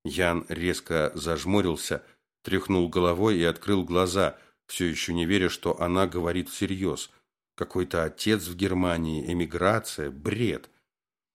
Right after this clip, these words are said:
"Я уверена, что все у нас получится. Папа говорит, там даже воздух совсем другой.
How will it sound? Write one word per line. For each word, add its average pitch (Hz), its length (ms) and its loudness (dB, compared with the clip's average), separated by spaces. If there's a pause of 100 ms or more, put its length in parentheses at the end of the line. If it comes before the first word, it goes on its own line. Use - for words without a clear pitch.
(100)
"Я 104 300 -2
уверена, 110 640 2 (200)
что - 240 -2
все 131 280 2
у 127 60 6
нас 120 220 4
получится. 117 840 0 (500)
Папа 120 320 0
говорит, 98 460 0
там 95 180 0
даже 110 280 6
воздух 110 520 4
совсем 95 520 -2
другой. 90 520 -2